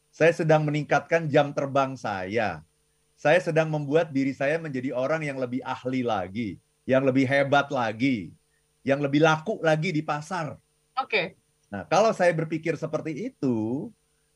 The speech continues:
Speaker 1: ya, maka apakah ada apresiasi atau tidak dari atasan, itu cuma faktor pendukung saja gitu. Saya tidak terpengaruh oleh itu.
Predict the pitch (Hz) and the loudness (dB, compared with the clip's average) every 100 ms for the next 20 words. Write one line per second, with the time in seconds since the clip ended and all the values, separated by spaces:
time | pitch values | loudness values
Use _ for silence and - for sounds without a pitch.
0 | _ _ _ _ 107 123 135 139 143 233 | _ _ _ _ -2 -2 -2 -4 0 -2
1 | - 160 156 156 - 180 156 156 151 139 | 0 -2 0 -2 -2 -2 -2 2 2 4
2 | 143 139 131 127 123 139 151 151 151 139 | 4 4 4 2 -2 -4 -4 0 2 2
3 | 170 143 151 151 170 151 135 135 120 117 | 0 -4 -2 -4 -2 0 0 -2 -2 -6
4 | 95 82 165 226 233 _ _ _ _ - | -8 -6 -6 -6 -10 _ _ _ _ -8
5 | 123 - 254 233 160 156 139 143 - 151 | -8 0 2 2 0 0 2 2 2 0
6 | 147 139 131 135 127 160 175 147 120 110 | 0 -2 -2 -4 -2 -2 0 -2 -4 -6
7 | - 160 135 - 127 120 127 117 117 127 | -4 -2 -4 -4 -2 0 0 0 -2 -4
8 | 156 110 90 | -8 -10 -10